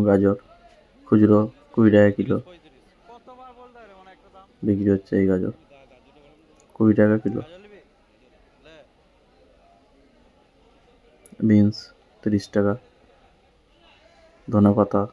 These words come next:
দশ টাকা কিলো, সিম তো বললামই। আর লঙ্কা,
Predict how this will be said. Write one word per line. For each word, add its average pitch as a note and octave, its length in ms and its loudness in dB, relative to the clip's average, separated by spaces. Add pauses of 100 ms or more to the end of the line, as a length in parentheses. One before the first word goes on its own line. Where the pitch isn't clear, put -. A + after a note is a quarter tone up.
(220)
দশ G2 140 -2 (100)
টাকা G2 160 0 (100)
কিলো, - 200 -12 (420)
সিম - 220 -2 (800)
তো A#2 60 -4 (120)
বললামই। G2 420 0 (920)
আর G#2 200 0 (100)
লঙ্কা, G2+ 360 0